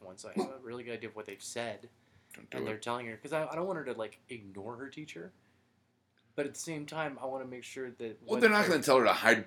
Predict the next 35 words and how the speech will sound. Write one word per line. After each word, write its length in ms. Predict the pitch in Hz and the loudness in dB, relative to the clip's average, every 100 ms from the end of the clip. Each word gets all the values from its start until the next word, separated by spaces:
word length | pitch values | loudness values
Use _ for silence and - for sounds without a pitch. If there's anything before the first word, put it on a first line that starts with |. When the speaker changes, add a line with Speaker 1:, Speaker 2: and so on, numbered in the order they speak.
| - 113 | 0 4
Speaker 2:
under 260 | 110 101 | 6 6
a 100 | 87 | 4
desk 360 | - 95 92 - | 4 6 6 2
for 100 | 85 | -6
fire. 400 | - 90 82 71 | -2 2 2 4
I 40 | |
mean, 120 | 98 107 | 4 6
like, 200 | 107 92 | 6 10
that's 320 | 107 107 190 | 10 10 6
Speaker 1:
Well, 80 | 185 | 2
no, 60 | 180 | 0
no, 60 | 151 | -2
no, 200 | 123 104 | -4 -6
no, 40 | 104 | -6
that's 280 | 120 113 104 | -4 -2 2
Speaker 2:
been 140 | 104 | 4
Speaker 1:
obviously 280 | 92 82 107 | 2 -4 -8
silly, 260 | - 135 107 | -6 -2 0
Speaker 2:
since 440 | 87 117 - - - _ _ - | 0 0 -2 -6 -14 _ _ -14
Speaker 1:
but 60 | |
at 40 | 131 | -10
the 60 | - | -8
same 160 | 135 | -8
time, 240 | - 139 123 | -8 -12 -10
like, 240 | 113 101 - | -10 -12 -8
lock 200 | 113 110 | -8 -8
your 80 | 117 | -12
door 180 | 120 113 | -10 -10
and 60 | 110 | -10
hide 240 | 113 113 113 | -10 -10 -12
underneath 300 | 110 117 110 | -14 -16 -14
your 80 | 107 | -8
desk. 260 | 117 117 - | -6 -6 -12
Like, 140 | |
I, 40 | 82 | -20